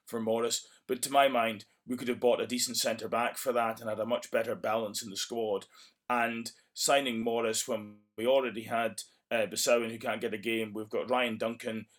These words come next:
uh, coming through. There was Kennedy as well. So many players competition for that space. I, uh, Morris wasn't in the eighteen. I see that, um, Mislovic got into the squad, uh, ahead of him, presumably had only barely just met the rest of the squad.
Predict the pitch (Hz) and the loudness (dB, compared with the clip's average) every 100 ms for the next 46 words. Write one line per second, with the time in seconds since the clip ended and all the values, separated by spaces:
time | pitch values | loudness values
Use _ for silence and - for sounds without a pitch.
0 | - 113 107 127 110 107 117 113 110 110 | -4 -2 -2 -2 -4 -6 -6 -2 -2 -4
1 | - _ 107 104 - 127 113 110 113 104 | -10 _ -6 -4 -4 0 0 0 -2 -4
2 | 104 117 110 107 - - - 160 151 131 | 0 2 2 0 -6 -10 -2 0 2 2
3 | 113 - - 113 - 131 117 110 - _ | 2 -2 -10 -20 -4 0 2 0 -4 _
4 | - 123 107 123 113 120 107 113 107 - | -6 -4 -2 -4 -4 -6 -6 -2 0 -2
5 | 123 113 113 - 123 120 - - _ _ | -2 -4 -4 0 0 0 -6 -20 _ _
6 | _ 110 - 131 131 131 120 117 117 107 | _ -10 -8 4 6 6 4 -4 -6 -6
7 | 113 113 113 113 110 _ _ - 120 120 | -4 0 2 2 0 _ _ -4 -2 0
8 | 123 117 117 110 _ _ 107 - 127 107 | -2 -2 -4 -10 _ _ -4 0 0 -2
9 | 110 - 117 110 107 - _ 113 120 120 | -4 0 2 2 0 -12 _ -6 -4 -2
10 | 110 117 - - - 120 113 110 113 110 | -2 -4 -2 -4 -6 -4 -4 -4 -6 -6
11 | - 117 113 110 113 101 120 113 107 117 | 0 2 4 4 0 -2 -4 -4 -4 -2
12 | 113 110 - 104 - - 107 113 107 104 | -2 -4 -8 -12 -16 -12 -10 -8 -6 -4
13 | 110 123 117 104 - - 113 104 98 113 | -4 -4 -4 -6 -8 -4 -2 -2 -4 -4
14 | 117 101 113 110 - - - 117 113 | -2 -2 -4 -4 -6 -10 -4 -2 -2